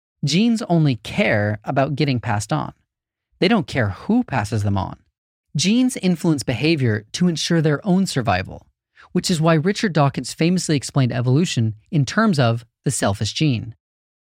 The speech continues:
If even an extreme sacrifice like Katniss Everdeen's is a form of genetic self-interest,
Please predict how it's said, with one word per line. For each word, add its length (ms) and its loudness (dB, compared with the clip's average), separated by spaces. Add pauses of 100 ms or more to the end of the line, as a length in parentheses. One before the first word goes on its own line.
(440)
If 200 0
even 260 0
an 140 2
extreme 520 0
sacrifice 720 -2
like 200 -2
Katniss 400 -2
Everdeen's 680 -2
is 140 2
a 60 2
form 340 0
of 80 2
genetic 420 2
self-interest, 800 -6